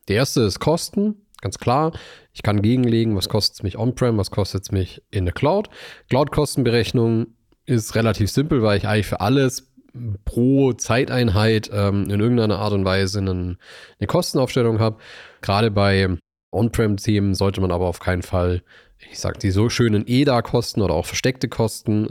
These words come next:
vergessen, einfach um hier eine faire Kalkulation mit drin zu haben. Also Nummer eins, Kostenkalkulation hier immer betrachten,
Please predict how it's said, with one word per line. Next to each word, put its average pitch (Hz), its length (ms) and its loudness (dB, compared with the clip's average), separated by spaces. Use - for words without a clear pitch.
vergessen, 98 580 -2
einfach 98 300 -2
um 95 80 0
hier 95 160 -2
eine 92 100 0
faire 90 280 -2
Kalkulation 92 640 -8
mit 95 160 -10
drin 98 140 -10
zu 95 160 -8
haben. 101 260 -10
Also 101 260 -4
Nummer 104 160 0
eins, 151 280 0
Kostenkalkulation 117 960 0
hier 110 120 2
immer 104 140 2
betrachten, 98 640 -4